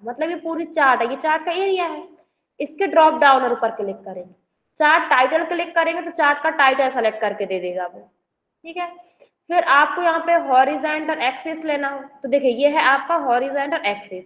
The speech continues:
जो आपके यहाँ पे city के name आ रहा है, इसका नाम क्या है यहाँ पे बता रहा है horizontal axis, Category axis मतलब category बताई है उसने यहाँ पे। ठीक है, तो इसका नाम है ये, ये select करके दे रहा है आपको ये।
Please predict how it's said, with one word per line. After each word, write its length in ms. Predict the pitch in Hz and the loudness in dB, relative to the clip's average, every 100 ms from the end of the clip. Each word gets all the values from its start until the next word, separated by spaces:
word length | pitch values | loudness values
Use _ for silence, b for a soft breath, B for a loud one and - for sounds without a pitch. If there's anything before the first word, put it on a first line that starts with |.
| 202 | -4
जो 140 | 226 | 2
आपके 260 | 262 262 285 | 2 2 -2
यहाँ 140 | 269 | -4
पे 80 | 285 | -6
city 240 | 277 262 285 | -8 -8 -4
के 100 | 294 | -4
name 260 | 285 285 | -4 -4
आ 100 | 285 | -4
रहा 100 | 311 | -4
है, 120 | 480 - _ _ _ _ _ - | -6 -8 _ _ _ _ _ -20
इसका 260 | - - | -2 0
नाम 340 | 269 226 254 285 | 2 2 0 -2
क्या 180 | 320 311 | 0 0
है 200 | 320 415 - - _ _ _ _ - | 2 -2 -4 -12 _ _ _ _ -10
यहाँ 140 | 254 | -4
पे 80 | 269 | -2
बता 300 | 277 285 285 294 | 0 0 0 0
रहा 120 | 330 | 0
है 160 | 480 - - _ _ | -4 -8 -20 _ _
horizontal 840 | 240 247 294 285 285 285 285 349 523 - - - | 0 2 2 0 0 0 -2 -4 -4 -10 -20 -6
axis, 420 | 226 226 - 190 - _ _ _ _ _ _ _ _ - | -4 -4 -8 -18 -18 _ _ _ _ _ _ _ _ 0
Category 400 | 247 254 254 349 | 0 2 0 2
axis 320 | 262 - 302 | 0 0 -8
मतलब 240 | 311 320 311 | -6 -6 -2
category 360 | 269 269 269 | -2 -2 -2
बताई 320 | 262 240 220 | -2 0 -2
है 140 | 208 196 | -2 -6
उसने 260 | 196 202 | -6 -8
यहाँ 240 | 185 180 185 | -8 -8 -10
पे। 120 | 190 | -12
ठीक 200 | 240 359 | -10 -8
है, 100 | 480 508 _ _ _ _ _ _ _ _ _ | -8 -10 _ _ _ _ _ _ _ _ _
तो 200 | 214 208 | -4 -2
इसका 260 | 240 - 294 | -4 0 2
नाम 280 | 294 294 311 | 4 2 2
है 180 | 359 440 | 0 0
ये, 200 | 415 392 - - - _ _ | 0 -2 -10 -20 -20 _ _
ये 140 | 247 339 | -4 -2
select 340 | 359 302 311 | 2 4 4
करके 260 | 311 294 302 | 2 0 2
दे 160 | 233 214 | 2 2
रहा 140 | 185 | 2
है 140 | 185 180 | -2 -4
आपको 340 | 175 - 185 | -6 -10 -10
ये। 180 | 180 175 | -10 -12